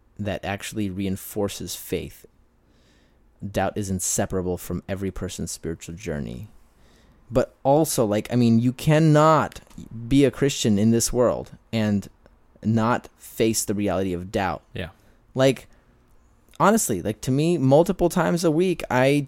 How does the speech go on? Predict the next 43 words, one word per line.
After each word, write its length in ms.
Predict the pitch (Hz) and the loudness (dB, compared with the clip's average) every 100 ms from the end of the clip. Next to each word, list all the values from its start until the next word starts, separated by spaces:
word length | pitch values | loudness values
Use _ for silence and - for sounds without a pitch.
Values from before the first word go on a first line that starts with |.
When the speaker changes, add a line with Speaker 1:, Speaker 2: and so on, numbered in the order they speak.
| - | -2
Speaker 1:
this 240 | 127 139 | 0 0
question 460 | - 143 156 - 139 | 0 0 0 0 0
just 280 | 135 - - - - | 0 -2 -8 -16 -4
slides, 920 | - 110 113 135 156 139 123 - - - | -4 -2 4 6 6 2 -2 -4 -6 -12
seeps 640 | - - - 156 151 - 131 | -6 -2 0 -2 -2 -4 2
right 220 | 127 - | 2 4
back 240 | 127 135 | 0 2
into 160 | 143 135 | 0 2
my 160 | 123 | 0
consciousness. 680 | 123 135 131 - 131 123 - | 0 -2 -4 -4 -6 -6 -6
Do 120 | - 117 | -6 -6
you 120 | 110 | -4
really 240 | 131 214 | -4 -4
believe 460 | 170 101 98 104 160 | -4 -6 -6 -6 -6
this 140 | 202 - | -4 -4
stuff? 440 | 294 311 - - - - - - | -4 -6 -10 -20 -12 -10 -10 -6
Speaker 2:
<laughs> 280 | - - - | -4 -4 -2
I, 100 | 214 - _ - - - 127 | -4 -4 _ -20 -20 -2 2
I 300 | 135 135 - | 4 4 0
thought 180 | - 131 | 2 6
Speaker 1:
Do 60 | 131 | 8
Speaker 2:
I 20 | |
was 20 | |
Speaker 1:
you 100 | 226 | 10
Speaker 2:
the 60 | 240 | 10
Speaker 1:
really 180 | 240 240 | 10 8
Speaker 2:
only 60 | 202 | 10
one. 140 | 175 185 | 10 10
Speaker 1:
believe 160 | 208 | 8
this 160 | 202 226 | 8 6
Speaker 2:
<laughs> 80 | - | 8
Speaker 1:
stuff? 420 | 240 262 254 - - - - - | 8 8 6 -4 -18 -20 -18 0
That 280 | 147 147 127 | 4 4 4
God 420 | 151 180 214 - | 6 8 8 6
Speaker 2:
Yeah. 60 | 156 | 4
Speaker 1:
made 240 | 147 180 | 6 6
the 80 | 175 | 6
world 320 | 151 143 170 | 6 8 8
in 140 | 170 147 | 6 2
six 320 | - 147 - | 0 0 0
days? 560 | 139 127 147 185 180 - | 4 6 6 2 0 -2
That 320 | 127 110 113 | 0 0 0
God 520 | 131 143 160 160 | 0 4 4 4